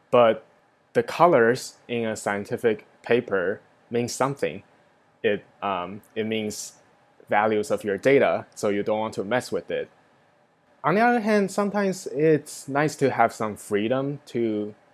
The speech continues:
uh, visualize the data. You can put part of it in the foreground and part of it in the background.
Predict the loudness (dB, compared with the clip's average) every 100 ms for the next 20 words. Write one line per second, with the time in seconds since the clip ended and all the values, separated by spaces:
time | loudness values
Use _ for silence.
0 | _ -2 0 2 0 -2 -4 0 2 0
1 | -4 -2 2 4 4 2 -6 _ _ _
2 | _ _ -4 -4 -2 -2 -2 -4 -8 -12
3 | _ _ 2 2 2 -4 _ 0 2 4
4 | 2 4 6 6 0 -12 -8 -4 2 2
5 | 4 2 2 -2 -4 -6 -6 -4 -2 -2
6 | -2 -2 -4 -8 -6 2 2 2 -2 -2
7 | -4 -8